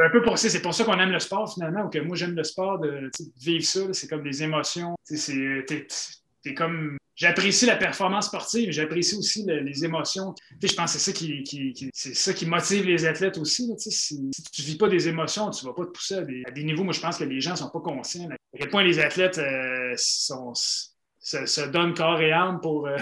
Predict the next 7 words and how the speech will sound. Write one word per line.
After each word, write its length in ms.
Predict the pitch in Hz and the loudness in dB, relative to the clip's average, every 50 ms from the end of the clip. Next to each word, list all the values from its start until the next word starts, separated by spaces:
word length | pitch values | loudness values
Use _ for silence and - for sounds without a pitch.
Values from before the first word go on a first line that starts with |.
| - - - - - | -4 -6 -10 -8 -8
pour 160 | 151 147 143 | -4 -4 -4
atteindre 380 | 139 139 175 170 175 165 156 147 - - | -4 -4 -4 -6 -4 -4 -4 -6 -6 -4
tel 160 | 170 170 175 | -2 2 2
objectif. 600 | 170 151 139 147 143 139 - - 175 175 180 180 175 - - - | 2 0 0 -4 -4 -6 -6 -6 -4 -4 -4 -4 -6 -8 -14 -18
C'est 140 | - - 135 | -16 -10 -4
difficile 360 | 131 - - - 220 220 202 | -2 2 6 8 8 10 10
à... 420 | 156 135 123 120 117 117 117 113 | 8 6 4 2 0 -2 -6 -10